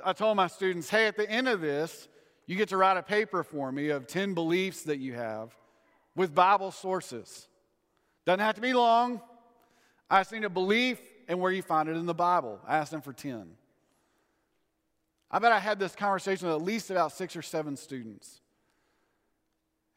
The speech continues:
How do I narrow it down to ten? And so right where you are, I, I just want you to think off the top of your head.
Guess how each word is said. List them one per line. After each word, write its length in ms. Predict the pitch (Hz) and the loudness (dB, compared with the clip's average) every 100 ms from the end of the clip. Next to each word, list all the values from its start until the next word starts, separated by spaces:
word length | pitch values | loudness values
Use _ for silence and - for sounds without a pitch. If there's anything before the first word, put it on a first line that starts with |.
| _ | _
How 160 | - 147 | -6 -2
do 100 | 175 | 0
I 160 | 175 | 0
narrow 460 | 160 147 147 151 139 | 0 -2 0 0 -2
it 180 | 113 117 | -6 -8
down 320 | 131 131 120 | -8 -8 -8
to 80 | 113 | -14
ten? 480 | - 117 98 80 _ _ _ _ _ _ _ _ _ _ _ _ _ _ _ _ _ _ _ _ _ _ _ _ _ _ | -14 -16 -16 -20 _ _ _ _ _ _ _ _ _ _ _ _ _ _ _ _ _ _ _ _ _ _ _ _ _ _
And 100 | 165 | -8
so 220 | 214 214 | -4 -4
right 200 | 143 208 | 0 0
where 120 | 220 208 | 2 0
you 160 | 180 | 0
are, 260 | 147 127 - | 0 -2 -4
I, 260 | 160 127 160 | -4 -2 -4
I 40 | |
just 120 | 175 | -4
want 120 | 196 | -6
you 60 | 165 | -6
to 80 | 147 | -6
think 240 | 160 151 | -6 -6
off 120 | 139 | -6
the 60 | 120 | -6
top 240 | 131 113 | -6 -6
of 60 | 107 | -8
your 100 | 107 | -14
head. 240 | 101 90 | -14 -16